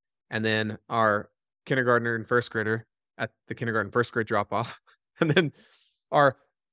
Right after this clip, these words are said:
fifth grader at the fifth grade drop off. And sometimes we'll drop our fifth grader off with our kindergartner and first grader, but she has to walk farther.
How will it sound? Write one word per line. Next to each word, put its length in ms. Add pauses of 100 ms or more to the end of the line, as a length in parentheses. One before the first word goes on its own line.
(100)
fifth 180
grader 200
at 60
the 60
fifth 140
grade 140
drop 200
off. 160 (180)
And 120
sometimes 300
we'll 100
drop 220
our 100
fifth 160
grader 280
off 200
with 340
our 140
kindergartner 500
and 80
first 220
grader, 300 (180)
but 100
she 80
has 100
to 60
walk 200
farther. 320